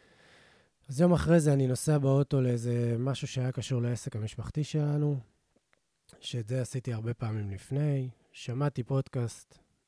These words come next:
אה, בדרך, שזה גם משהו שאני עושה הרבה, אבל הפעם היה משהו אחר.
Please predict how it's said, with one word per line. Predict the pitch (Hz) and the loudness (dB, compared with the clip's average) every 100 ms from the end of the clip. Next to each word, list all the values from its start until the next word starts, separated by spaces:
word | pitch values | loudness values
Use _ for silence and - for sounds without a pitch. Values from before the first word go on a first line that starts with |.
| _ | _
אה, | 117 117 113 110 107 | -14 -10 -6 -6 -6
בדרך, | 110 113 135 123 | -2 2 2 2
שזה | - 107 | -2 -4
גם | 110 131 | -2 0
משהו | 147 139 147 | 0 -2 -4
שאני | 143 131 131 131 135 131 131 | 0 0 2 0 0 0 0
עושה | 127 - 127 | -2 -2 -2
הרבה, | 127 131 131 127 - _ _ _ _ _ _ | 0 0 0 -2 -8 _ _ _ _ _ _
אבל | 131 120 | -8 -6
הפעם | 123 156 147 | 0 2 4
היה | 135 127 | 4 2
משהו | 123 113 117 | 0 -2 -4
אחר. | 101 107 | -4 -8